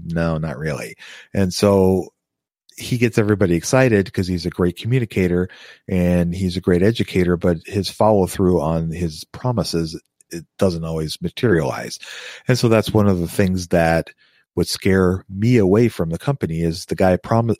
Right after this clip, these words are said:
overpromises and underdelivers. And one of the things that M-, Buffett and Munger both look for are people that are going to underpromise and overperform. And that is really a huge aspect of what,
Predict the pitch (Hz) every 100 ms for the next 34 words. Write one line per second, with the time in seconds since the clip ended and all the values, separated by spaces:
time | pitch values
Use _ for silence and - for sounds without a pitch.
0 | - 101 95 101 92 90 92 82 76 80
1 | 76 78 78 71 64 - - - - -
2 | - - 98 95 101 95 98 95 87 80
3 | 92 _ 101 - 90 85 98 107 78 -
4 | 139 101 85 - 82 71 82 - 101 95
5 | 90 85 80 90 87 - 82 78 76 _
6 | 123 113 110 - 98 87 87 - 76 85
7 | 80 76 - - 80 67 - _ - -
8 | - - 92 85 85 82 _ - 165 -
9 | _ _ _ _ _ _ _ _ _ 98
10 | 95 90 85 95 92 95 92 90 _ _
11 | - 90 - 117 110 104 95 - - _
12 | _ _ _ _ _ _ _ _ _ _
13 | _ _ - 107 - 98 85 - 95 82
14 | 82 90